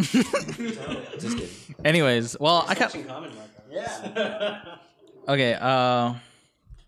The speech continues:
Speaker 2: I kinda wanna first open it up to, like, I think we all have a different, like, idea of what masculinity is.
Speaker 1: Did you Google it?
Speaker 2: I did. It's, well, Google just says it's a set of, uh,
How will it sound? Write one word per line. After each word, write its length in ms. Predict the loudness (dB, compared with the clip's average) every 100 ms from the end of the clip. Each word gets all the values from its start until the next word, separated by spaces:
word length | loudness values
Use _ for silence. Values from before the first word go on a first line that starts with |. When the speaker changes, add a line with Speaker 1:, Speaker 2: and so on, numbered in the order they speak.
| _ -10
Speaker 2:
I 40 | 0
kinda 160 | 2
wanna 240 | 2 2 2
first 300 | 0 0 -2
open 220 | -2 -2
it 100 | 0
up 300 | -2 -2 -8
to, 100 | -4
like, 260 | -4 -4 -10 _ -16
I 60 |
think 180 | -8 -4
we 120 | -2
all 180 | 2 2
have 240 | 2 0 -2
a 60 |
different, 420 | -4 -4 -2 -4 -6 _ _ _ _ _ _ _ _
like, 220 | -8 -6 -4
idea 480 | -4 -2 0 2
of 140 | 0 0
what 200 | -4 -4
masculinity 760 | -6 -6 -6 -6 -6 -6 -4 -4
is. 640 | -4 -6 -10 -14 -16 -18 _ _ _ _ _ _
Speaker 1:
Did 140 | -16 -12
you 80 | -8
Google 300 | -6 -4 -6
it? 140 | -8 _ _ _ _ -8
Speaker 2:
I 100 | -6
did. 400 | -2 0 0 -2
It's, 300 | -8 -8 -2
well, 380 | 2 4 4 0 -8 -12 -14 -4
Google 340 | -2 2 2
just 180 | 0 2
says 680 | 2 2 -2 -10 -10 -12 -16 _ _ _ _ -6
it's 200 | -4 -2
a 60 | -2
set 380 | -2 0 0 0
of, 260 | -4 -2 -2
uh, 400 | 0 -2 -4